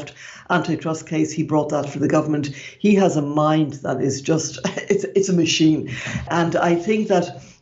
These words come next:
if you look at the, the various tactics where she was saying, no, she's going to have her day in court, where they systemically just broke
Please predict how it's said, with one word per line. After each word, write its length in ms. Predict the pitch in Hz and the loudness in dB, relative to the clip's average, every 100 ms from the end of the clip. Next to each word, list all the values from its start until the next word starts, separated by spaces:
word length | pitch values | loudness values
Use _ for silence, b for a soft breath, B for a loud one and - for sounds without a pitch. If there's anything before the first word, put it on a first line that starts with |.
| - | 2
if 180 | 208 214 | 2 2
you 100 | 196 | 0
look 220 | 190 190 | 0 0
at 140 | 160 - 170 | -4 -6 -2
the, 180 | 170 - | 0 2
the 140 | 175 | 2
various 480 | 139 175 185 175 - | 4 4 4 2 -2
tactics 540 | 165 160 - 156 - | -4 -4 -4 -8 -6
where 100 | 147 | -6
she 160 | 139 175 | -2 2
was 180 | 165 - | 2 4
saying, 360 | 160 143 143 | 2 2 2
no, 180 | 147 156 | 2 2
she's 220 | 156 165 | 0 -4
going 200 | - 156 - | -2 0 0
to 60 | |
have 100 | 147 | 0
her 100 | 147 | 0
day 240 | 139 143 143 | 2 2 0
in 80 | |
court, 280 | 143 147 151 139 B B B | 0 2 2 0 B B B
where 140 | 196 190 | 2 4
they 220 | 190 202 | 4 2
systemically 1000 | 190 - 190 - - 190 196 190 180 - | 0 -2 -2 -2 0 0 0 -4 -4 -4
just 360 | 147 143 - | -4 -8 -6
broke 440 | - 190 202 196 | 0 2 2 0